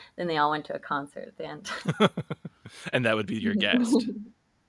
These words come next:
Speaker 1: <laughs> Yeah,
Speaker 2: Gotcha.
Speaker 1: exactly. Exactly, yeah.
Speaker 2: Uh,
Speaker 1: That's it.
Speaker 2: yeah, I, I mean, you mentioned, like,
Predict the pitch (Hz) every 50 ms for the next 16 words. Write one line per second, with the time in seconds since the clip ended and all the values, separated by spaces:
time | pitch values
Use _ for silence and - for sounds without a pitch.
0 | _ _ _ _ _ _ _ _ _ _ _ _ _ _ _ _ _ - - 240
1 | 226 190 - - - _ _ 196 196 190 - - - - - - - - _ _
2 | _ _ _ _ _ _ _ - - - 427 508 539 - - - 208 - - -
3 | - - - - 110 110 101 98 101 92 80 - - - _ _ _ _ _ _
4 | _ _ - - 196 - - 190 - - _ _ _ _ _ 202 220 - - -
5 | - 135 139 - - 143 151 131 131 151 151 165 196 214 - - 117 107 113 113
6 | 104 - - - - - - 110 113 107 98 - - -